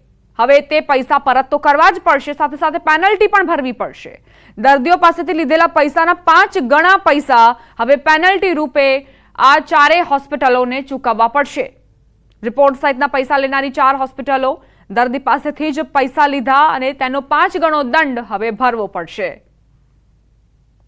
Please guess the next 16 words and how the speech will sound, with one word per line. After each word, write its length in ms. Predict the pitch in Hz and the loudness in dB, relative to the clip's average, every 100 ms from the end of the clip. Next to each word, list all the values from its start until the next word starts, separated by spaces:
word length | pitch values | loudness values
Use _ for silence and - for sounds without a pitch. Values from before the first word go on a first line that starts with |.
| _ - | _ -12
તો 60 | |
માત્ર 340 | 226 247 262 320 | -2 -2 0 0
અમદાવાદમાં 640 | 269 262 285 311 302 349 | 0 0 2 2 2 0
ચાલતી 580 | 320 302 285 294 302 311 | 2 0 0 -4 -4 -6
ખ્યાતિ 400 | 311 262 262 330 | -2 -2 -2 -2
હોસ્પિટલ 600 | 302 294 311 320 320 311 | -2 -4 -6 -4 -2 -2
જ 80 | 302 | -2
નહીં, 340 | 311 320 349 | -6 -6 -6
પરંતુ 340 | 285 277 277 277 | -4 -4 -6 -2
રાજ્યભરમાં 640 | 262 240 233 294 311 311 | -2 0 -4 -4 -2 -2
આવી 140 | 302 | -4
ઘણી 300 | 220 254 339 | -8 -8 -2
હોસ્પિટલો 500 | 339 330 - 311 294 | -2 -2 -4 -4 -4
ધમધમી 380 | 254 247 254 254 | -4 -4 -4 -4
રહી 180 | 240 220 | -6 -6
છે 240 | 220 196 | -8 -10